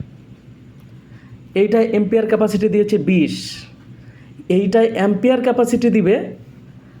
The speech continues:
বাইশ। আমি যেগুলো এম্পিয়ার ক্যাপাসিটি অনুযায়ী তৈরি করি এগুলো সবসময় বিশের উপরে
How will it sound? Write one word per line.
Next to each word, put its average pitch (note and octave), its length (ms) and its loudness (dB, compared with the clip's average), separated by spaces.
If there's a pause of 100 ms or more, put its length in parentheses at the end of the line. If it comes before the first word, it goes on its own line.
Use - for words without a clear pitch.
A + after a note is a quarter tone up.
(340)
বাইশ। D#3 340 -2 (1300)
আমি A3+ 160 4 (120)
যেগুলো B3 320 4 (220)
এম্পিয়ার A3+ 360 0
ক্যাপাসিটি A#3 540 0 (760)
অনুযায়ী G#3+ 260 4 (140)
তৈরি G#3+ 240 4 (100)
করি D#3+ 180 2 (680)
এগুলো B3 220 2
সবসময় C4 300 2
বিশের A#3 240 0
উপরে A#3 220 2